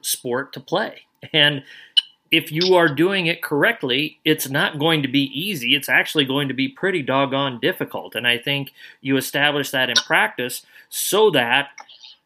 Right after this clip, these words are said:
you are ready to be tougher than the other guy during games, you know. Um, that, that's, that's kinda what I'm hearing,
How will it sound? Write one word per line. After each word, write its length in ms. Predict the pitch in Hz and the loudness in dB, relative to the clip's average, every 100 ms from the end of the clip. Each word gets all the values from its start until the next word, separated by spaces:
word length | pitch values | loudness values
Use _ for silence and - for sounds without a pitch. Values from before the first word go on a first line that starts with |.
| _ | _
you 340 | 143 127 156 156 | -12 -2 2 4
are 140 | 139 | 4
ready 320 | 139 175 160 | 4 4 2
to 120 | 139 | 0
be 220 | 127 131 131 | -2 0 0
tougher 400 | - 151 147 139 | -4 -2 -2 -2
than 160 | 131 | -2
the 120 | 123 | -2
other 180 | 139 156 | -2 -2
guy 260 | 127 113 117 | 0 -2 -2
during 380 | 117 117 117 107 | -2 -4 -4 -6
games, 600 | 165 - - - - - | -8 -8 -6 -2 -2 0
you 160 | 135 117 | -2 -2
know. 320 | 107 120 - _ - - - - | -4 -6 -8 _ -20 -20 -16 -4
Um, 540 | 127 117 113 110 110 _ _ _ _ _ _ 156 | 0 2 0 -4 -10 _ _ _ _ _ _ 0
that, 220 | 160 139 | 0 2
that's, 280 | 160 - - | 2 2 -2
that's 300 | 160 156 - | 2 0 0
kinda 260 | - 165 | 0 2
what 140 | 139 131 | 4 2
I'm 140 | 117 | 0
hearing, 360 | 143 202 110 | -4 -4 -6